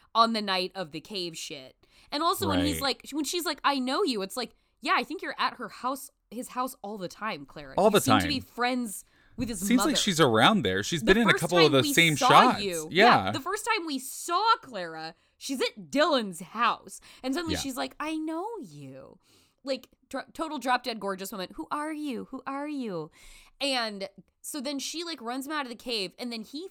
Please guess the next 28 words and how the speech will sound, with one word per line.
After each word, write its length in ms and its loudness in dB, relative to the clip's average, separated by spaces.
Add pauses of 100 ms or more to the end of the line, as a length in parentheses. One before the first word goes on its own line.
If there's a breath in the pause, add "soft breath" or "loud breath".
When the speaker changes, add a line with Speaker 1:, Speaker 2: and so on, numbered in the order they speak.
Speaker 1:
fucking 360 -8 (400)
ominously 1120 -2 (280)
goes 260 -4
straight 400 -6
to 120 -6
Allison's 420 -2
house, 300 -8 (220)
just 260 -2 (200)
walks 340 2
into 180 -8
her 160 -6
home, 440 -6
into 300 -2
her 80 2
bedroom, 460 -4
and 100 -14
she's 200 -8
like, 160 -8 (260 soft breath)
"I 100 2
don't 100 -8 (100)
need 80 -4
to 20 -8
deal 120 -6
with 80 -6
your 100 -8
sad 420 -2
boy 200 -6
bullshit." 600 -10